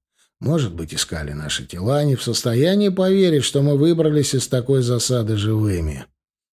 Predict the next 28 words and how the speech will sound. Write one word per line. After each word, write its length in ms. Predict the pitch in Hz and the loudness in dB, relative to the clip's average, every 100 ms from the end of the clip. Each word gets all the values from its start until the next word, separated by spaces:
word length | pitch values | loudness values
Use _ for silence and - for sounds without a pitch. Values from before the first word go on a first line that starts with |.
| - | -14
Мы 140 | - | -8
стояли 540 | - 82 80 143 165 156 | -6 -6 -2 0 2 2
и 40 | |
смотрели 540 | 139 131 123 156 185 160 | 2 0 0 2 4 4
из 100 | 139 | 2
открытой 520 | 120 147 160 143 123 | 0 0 0 2 2
двери 380 | 127 151 156 135 | 2 4 4 2
на 160 | 123 | 0
площадь 580 | 113 135 156 139 139 127 | 0 2 2 0 -2 -2
еще 340 | 117 - 135 | -2 0 0
секунд 480 | 127 123 135 123 113 | 0 -2 0 0 0
десять 520 | 123 160 143 139 - _ _ _ | 0 2 2 -2 -4 _ _ _
после 300 | - 85 82 | -12 -10 -10
того, 280 | 82 82 90 | -6 -4 -4
как 240 | 90 85 104 | -6 -8 -2
я 200 | 143 165 | 0 2
наградил 520 | 165 147 143 143 147 | 0 0 0 2 2
охранников, 920 | 143 - 123 117 110 101 - 90 - - - - | 2 0 -2 0 0 -2 -4 -8 -10 -20 -20 -8
прежде 380 | 110 110 98 95 | -2 -2 -2 -4
чем 280 | - 101 143 | -2 0 2
новые 340 | 180 175 170 | 2 2 2
мощные 460 | 165 160 151 151 143 | 2 0 0 0 2
заклинания 880 | 147 147 147 147 143 143 139 127 - _ _ - | 0 2 2 2 2 2 2 -2 -6 _ _ -6
обрушились 640 | 120 185 202 170 165 143 | 0 2 2 2 0 2
на 140 | 151 | 2
усадебный 580 | 139 151 160 147 143 143 | 2 2 0 2 2 2
барьер 460 | 123 117 117 123 117 | 2 0 2 0 0
дворца. 680 | 117 113 104 - 98 78 | 0 0 -2 -2 -2 -4